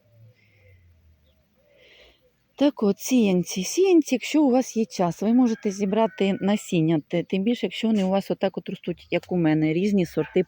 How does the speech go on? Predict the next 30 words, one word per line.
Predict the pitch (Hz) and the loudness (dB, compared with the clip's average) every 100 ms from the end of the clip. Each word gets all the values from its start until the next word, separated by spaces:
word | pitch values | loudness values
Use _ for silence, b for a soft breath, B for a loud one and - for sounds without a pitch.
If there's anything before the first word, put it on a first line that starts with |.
| - | -2
поруч, | 147 131 165 - _ _ _ B B B B | 0 0 -2 -8 _ _ _ B B B B
вони | 170 233 | 0 6
можуть | 254 233 214 - | 6 6 2 -2
опилитися, | 190 - 190 156 139 - 165 - 165 _ - | -4 0 2 2 0 -4 -10 -10 -12 _ -10
і | 175 | -10
сіянця | - 214 277 262 - 175 | -2 2 4 4 2 -2
може | 175 175 170 | 0 0 -2
вийти | 165 233 - 202 | 0 -2 0 -2
у | |
вас | 175 165 | -2 -2
зовсім | 180 208 - 262 233 | 0 0 0 0 0
інший | 185 190 - 202 | 0 -4 -4 -10
сорт. | - - 165 - _ B B B B B B B - | -8 -2 -2 -4 _ B B B B B B B -6
Якщо | 175 - - 233 | -6 -4 -2 0
ви | 214 | 0
сієте, | - 220 220 190 190 | -2 -2 0 0 -2
навіть | 190 202 196 - - | -2 0 -2 -6 -10
у | 170 | -6
вас | 175 185 - | -2 -2 -2
червоні | 220 226 208 156 147 | -2 0 2 2 2
будуть | 143 143 139 - | 0 -2 -4 -6
рости, | 143 - - 247 - B B B B | -10 -6 0 0 -2 B B B B
але | 165 180 190 | -4 0 0
с-, | 175 - | 0 -6
е, | 170 170 160 156 | -2 0 0 -2
з | 156 | 0
насіння | 165 - 220 262 208 | -2 -2 2 2 2
от | - | -2
може | 180 190 180 | -2 0 0
виявитись | 156 190 170 170 - 165 - | 2 2 0 -2 -4 -6 -6